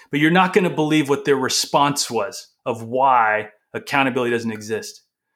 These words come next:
'Cause I've never been trained. I've never been trained. I've learned accountability from my supervisor, from somebody else, based on what I've seen. So that's what's horrible. So what is accountability? Carrot and the stick?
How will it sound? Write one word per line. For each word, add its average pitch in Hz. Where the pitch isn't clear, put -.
'Cause 156
I've 156
never 175
been 185
trained. 220
I've 156
never 202
been 214
trained. 151
I've 180
learned 226
accountability 202
from 175
my 170
supervisor, 139
from 131
somebody 156
else, -
based 160
on 147
what 143
I've 120
seen. 131
So 160
that's 185
what's 170
horrible. 156
So 180
what 240
is 277
accountability? 127
Carrot 165
and 147
the 127
stick? -